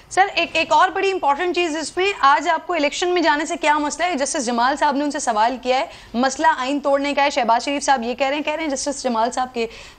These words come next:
"आइन की मरम्मत हम कर देंगे, आप election के सवार से, अ, भाग क्यों रहे हैं?" एहतशाम इस पर comment करेंगे। ये, अ, सवाल जवाब हुए हैं शहबाज शरीफ साहब से, वो कह रहे हैं कि, अ,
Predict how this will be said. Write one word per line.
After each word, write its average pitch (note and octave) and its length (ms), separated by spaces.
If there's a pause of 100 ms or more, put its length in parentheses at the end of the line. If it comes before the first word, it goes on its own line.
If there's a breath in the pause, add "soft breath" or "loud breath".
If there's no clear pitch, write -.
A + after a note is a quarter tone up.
(120)
"आइन C#4 240
की F4 80
मरम्मत D4 440
हम C#4 180
कर D4+ 140
देंगे, E4 240
आप D4 340
election D4 420
के F#4 100
सवार B3 400
से, D4 220 (280 loud breath)
अ, A#3 160 (300)
भाग B3+ 260
क्यों C4+ 240
रहे A3+ 80
हैं?" G3 100 (280 loud breath)
एहतशाम D#4+ 420
इस A4 100
पर G4+ 100
comment F4 360
करेंगे। F#4+ 540
ये, F4+ 220
अ, D4 180 (640)
सवाल B3+ 380
जवाब D#4+ 320
हुए C#4+ 160
हैं E4+ 240 (260 loud breath)
शहबाज B3+ 340
शरीफ F4 240
साहब C#4 260
से, D4+ 240
वो D4+ 180
कह D#4 220
रहे D4 120
हैं F4 140
कि, E4 400
अ, B3 320